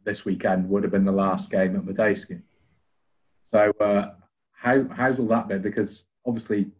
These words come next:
this wasn't expected, and in the final ever season at Madejski Stadium, to have it sort of cut off and,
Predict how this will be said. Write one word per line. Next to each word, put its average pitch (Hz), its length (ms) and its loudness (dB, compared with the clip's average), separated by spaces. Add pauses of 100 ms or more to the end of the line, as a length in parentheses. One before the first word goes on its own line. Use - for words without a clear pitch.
(220)
this 110 180 -2
wasn't 110 420 0
expected, - 760 -10 (380)
and 95 80 -2
in 101 60 2
the 101 80 2
final 104 440 2
ever 98 200 0
season 98 720 -2 (220)
at 95 240 -8
Madejski 98 500 -2
Stadium, 95 560 -2 (960)
to 95 80 -4
have 110 160 2
it 101 120 -6
sort - 180 -8
of - 120 -12
cut 104 320 -2
off 98 300 0
and, 92 260 -2